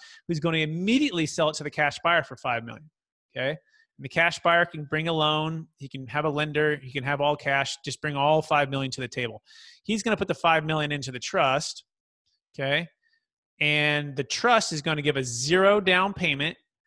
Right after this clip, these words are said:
to Joe and Jill, and they're gonna receive a note for five million dollars, the full five million. And since they've received a zero down payment, zero tax is triggered today. They did a hundred percent seller carryback.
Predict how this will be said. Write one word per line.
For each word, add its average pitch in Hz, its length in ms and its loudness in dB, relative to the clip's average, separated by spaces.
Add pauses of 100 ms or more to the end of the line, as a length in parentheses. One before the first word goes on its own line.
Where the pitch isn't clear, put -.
(240)
to 175 600 0 (280)
Joe 156 300 2
and 185 100 -4
Jill, 143 480 0
and 147 80 -8
they're 160 120 0
gonna 185 120 -2
receive 160 320 -4
a 147 120 -4
note 151 560 2
for - 140 -12
five 127 300 -4
million 131 220 -6
dollars, 160 480 -12 (760)
the 135 60 -16
full 143 260 -6
five 127 320 -4
million. 127 380 -10 (420)
And 143 100 -6
since 165 200 -4
they've 175 220 0
received 175 400 -2
a 151 100 -4
zero 175 460 2
down 156 360 0
payment, 156 460 -2
zero 156 380 -2
tax 147 360 -4
is 139 80 -8
triggered 139 360 -6
today. 127 420 -2
They 131 80 -8
did 123 160 -6
a 113 40 -10
hundred 156 240 -6
percent 170 300 -10
seller 156 240 -6
carryback. 120 440 -6